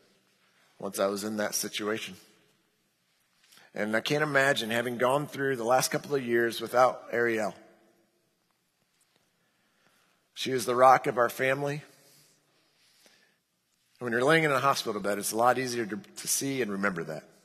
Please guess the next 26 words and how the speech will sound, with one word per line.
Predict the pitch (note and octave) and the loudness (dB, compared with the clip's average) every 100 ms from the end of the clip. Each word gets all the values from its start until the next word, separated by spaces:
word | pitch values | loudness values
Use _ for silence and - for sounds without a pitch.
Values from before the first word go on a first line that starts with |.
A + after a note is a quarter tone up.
| _ _ _ _ _ - | _ _ _ _ _ -2
So | B2 | 4
I | D3 | 4
ask | D3 - | 2 -2
you | C#3+ | -2
not | C3 C3+ | 0 0
to | - | -2
wait | A#2+ A2+ - | -2 -2 -4
for | A2 | -10
tragedy | - G2+ F2+ E2+ F2 F2 - _ _ _ _ _ _ _ _ _ - | -4 -2 -2 -6 -14 -16 -20 _ _ _ _ _ _ _ _ _ -8
to | |
show | G#2 A2+ | -4 -2
your | G2+ F#2+ | 0 -2
appre-, | G#2 G2 F2+ - | -4 -8 -10 -14
appreciation. | - G#2 - F#2 F2 - - - _ _ _ _ _ _ _ _ _ _ _ _ _ _ _ _ _ _ _ _ _ _ _ _ - - - - - - _ - | -12 -4 -2 -2 -4 -10 -16 -20 _ _ _ _ _ _ _ _ _ _ _ _ _ _ _ _ _ _ _ _ _ _ _ _ -20 -20 -20 -20 -20 -20 _ -4
So | C#3+ | 2
all | D#3+ | 4
this | E3 E3+ | 4 0
has | D#3+ D3+ | -2 -2
been | F3 | -2
hard | D#3 E3 C#3+ | 2 2 2
on | G#2 | -2
our | |
marriage. | G2 F2 C2 - - _ _ _ _ _ _ _ _ _ _ _ _ _ _ _ - | -4 -6 -8 -14 -20 _ _ _ _ _ _ _ _ _ _ _ _ _ _ _ -10
We're | A#2+ | -4
currently | C#3 C3+ C3+ C3 | 2 2 2 0
in | B2+ B2+ B2+ | 0 0 -2